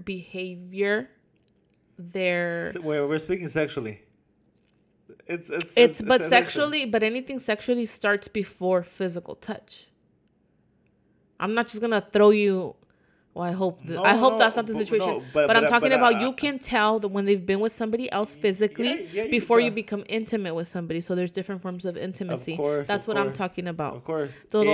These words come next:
Speaker 2: If,
Speaker 1: only thing
Speaker 2: if
Speaker 1: that
Speaker 2: you,
Speaker 1: rings
Speaker 2: if
Speaker 1: about
Speaker 2: you're used to being cuddled every fucking
Speaker 1: Oh,
Speaker 2: day
Speaker 1: okay.
Speaker 2: when they get out,
Speaker 1: Yeah, yeah.
Speaker 2: all of a sudden they stop doing it. Uh, wh-,
Speaker 1: There you
Speaker 2: what,
Speaker 1: go.
Speaker 2: what
Speaker 1: Yeah.
Speaker 2: happened?
Speaker 1: What happened? What's going on? Like,
Speaker 2: Yeah.
Speaker 1: what? Yeah.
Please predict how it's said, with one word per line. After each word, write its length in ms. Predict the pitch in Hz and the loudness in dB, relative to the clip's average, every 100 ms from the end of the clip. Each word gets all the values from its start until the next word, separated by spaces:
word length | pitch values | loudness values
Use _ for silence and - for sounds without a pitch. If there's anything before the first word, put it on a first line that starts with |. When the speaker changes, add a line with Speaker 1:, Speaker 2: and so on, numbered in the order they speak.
| - | 4
Speaker 2:
If, 60 | |
Speaker 1:
only 200 | 240 262 | 2 -2
thing 200 | - 254 | -4 -2
Speaker 2:
if 80 | 240 | 2
Speaker 1:
that 120 | 226 | 4
Speaker 2:
you, 40 | 208 | 4
Speaker 1:
rings 240 | 156 120 | 2 2
Speaker 2:
if 60 | 147 | 2
Speaker 1:
about 320 | 202 202 214 | 4 4 4
Speaker 2:
you're 100 | 156 | 4
used 380 | 160 139 156 - | 2 0 -2 -4
to 80 | 165 | -8
being 240 | 160 143 | -6 -8
cuddled 420 | 127 147 151 180 170 - _ _ _ _ - | -4 -2 0 -2 -4 -18 _ _ _ _ -10
every 440 | 127 135 139 143 | -2 -2 -2 -4
fucking 720 | 139 - 147 147 143 123 117 113 | -6 -4 -4 -4 -10 -10 -14 -10
Speaker 1:
Oh, 180 | 202 220 | -6 -4
Speaker 2:
day 140 | 127 | 0
Speaker 1:
okay. 80 | 135 | 2
Speaker 2:
when 160 | 143 143 | 2 0
they 100 | 139 | 0
get 140 | 135 139 | 2 2
out, 300 | 156 - _ | 0 -2 _
Speaker 1:
Yeah, 180 | 185 175 | -8 -6
yeah. 200 | 180 170 175 | -6 -6 -6
Speaker 2:
all 80 | 123 | -4
of 60 | 151 | 0
a 20 | |
sudden 160 | 180 | -2
they 80 | 165 | -2
stop 240 | 165 190 135 | -2 -4 0
doing 240 | 151 190 | 0 0
it. 200 | 226 - _ _ - | -6 -10 _ _ -16
Uh, 40 | |
wh-, 220 | - 165 - | -12 -12 -12
Speaker 1:
There 140 | 185 170 | -4 0
you 60 | |
Speaker 2:
what, 100 | 185 | 2
Speaker 1:
go. 260 | 285 269 320 - _ _ - | 2 0 -2 -8 _ _ -16
Speaker 2:
what 160 | - | -12
Speaker 1:
Yeah. 40 | 190 | -6
Speaker 2:
happened? 300 | 202 262 202 131 _ _ _ _ _ _ _ _ _ _ | -6 -6 -8 -12 _ _ _ _ _ _ _ _ _ _
Speaker 1:
What 100 | 302 330 | -8 -4
happened? 420 | 403 415 392 302 | 0 2 2 2
What's 100 | 330 | 2
going 160 | 392 403 415 | 2 2 0
on? 100 | 302 | -2
Like, 120 | 254 | -2
Speaker 2:
Yeah. 220 | 226 175 - | 0 -2 -2
Speaker 1:
what? 80 | 214 | -6
Yeah. 140 | 202 | -8